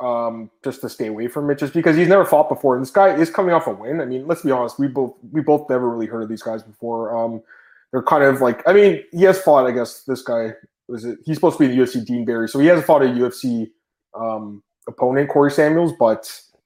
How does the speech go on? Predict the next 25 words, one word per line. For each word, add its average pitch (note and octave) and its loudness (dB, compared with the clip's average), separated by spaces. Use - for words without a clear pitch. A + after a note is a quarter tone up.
yeah, C3+ 6
I C3+ 2
mean, D#3 4
A D#3 6
J, E3 4
like, D3 -2
oh D#3+ 0
my D#3+ 2
God, C3+ 2
look C#3+ -2
at C3 -6
the B2+ -4
amateur D3 -2
results. A2 -6
I C3 -2
didn't D3+ 0
even C3 -4
see D3+ -2
this. A#2 -6
Look C#3+ -4
at C#3 -2
this, C3 0
<laughs> - -
A A3+ 0
J. - 0